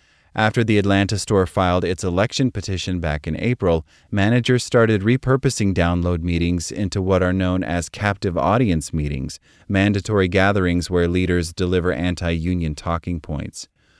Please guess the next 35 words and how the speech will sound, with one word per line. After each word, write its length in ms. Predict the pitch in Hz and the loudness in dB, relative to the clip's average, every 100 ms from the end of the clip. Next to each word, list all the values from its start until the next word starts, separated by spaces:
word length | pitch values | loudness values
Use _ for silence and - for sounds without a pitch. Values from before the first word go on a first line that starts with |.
| _ _ _ - | _ _ _ 0
Bowles 320 | 117 160 180 | 6 6 4
says 440 | - 117 95 92 90 | 2 4 6 4 2
that 320 | 87 92 92 | -2 -2 0
managers 640 | 101 107 101 101 98 95 | 2 2 2 2 0 0
would 180 | 104 95 | -2 -2
share 320 | - 113 104 | 0 2 4
their 240 | 98 92 92 | 4 4 4
negative 480 | 92 90 87 87 | 2 2 0 -2
impressions 600 | 90 82 95 90 92 85 85 | -2 -4 -2 -2 -2 -4 -6
of 120 | 80 | -4
unions, 560 | 80 76 78 82 - | -2 -2 -2 -4 -4
making 380 | 90 80 - 92 | -4 -4 -4 -4
remarks 480 | 85 85 80 76 - | -2 0 -2 -2 -2
like, 240 | 80 78 _ _ - | -2 -2 _ _ -8
"I'm 180 | - 107 | -2 0
from 220 | 101 104 | 0 0
New 80 | 95 | 0
York. 480 | 87 95 87 73 - - | 2 4 4 2 -6 -6
There 260 | 87 90 | 0 2
are 160 | 92 90 | 4 4
a 80 | 87 | 4
lot 200 | 92 92 | 2 2
of 120 | 92 | 0
unions 480 | 104 101 90 82 - | 0 0 0 -4 -4
there. 400 | 98 90 78 76 _ _ | 0 0 0 -4 _ _
In 120 | 98 101 | -2 2
my 140 | 107 | 2
experience, 680 | 104 - 101 90 87 82 - | 0 0 0 2 0 -2 -6
unions 560 | 101 101 98 95 85 | -2 0 0 0 0
are 100 | 85 | -2
run 180 | 87 87 | 0 -2
by 140 | 80 | -2
bullies 380 | 78 85 85 76 | -2 -2 -2 -4
and 180 | 71 71 | -8 -6
thugs." 540 | 80 - 69 - - | -4 -4 -8 -14 -18